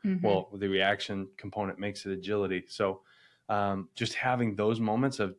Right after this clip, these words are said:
Speaker 2: decision making and force expression, I,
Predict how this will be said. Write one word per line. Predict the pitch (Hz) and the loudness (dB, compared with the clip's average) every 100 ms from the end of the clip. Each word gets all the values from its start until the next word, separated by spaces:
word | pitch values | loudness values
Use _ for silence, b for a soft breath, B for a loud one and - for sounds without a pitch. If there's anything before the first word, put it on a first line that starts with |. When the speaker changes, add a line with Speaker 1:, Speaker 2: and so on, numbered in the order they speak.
| - | -8
Speaker 2:
decision | 101 - - 117 127 127 | -6 -4 0 0 2 2
making | 127 123 135 151 151 _ _ - | 2 0 0 -2 -2 _ _ -6
and | 104 98 92 | -2 -2 -2
force | - 110 110 104 | -2 0 0 -4
expression, | - - 98 101 - 151 156 _ _ 98 | -10 -4 -2 -2 -2 -2 -4 _ _ 0
I, | 104 | 0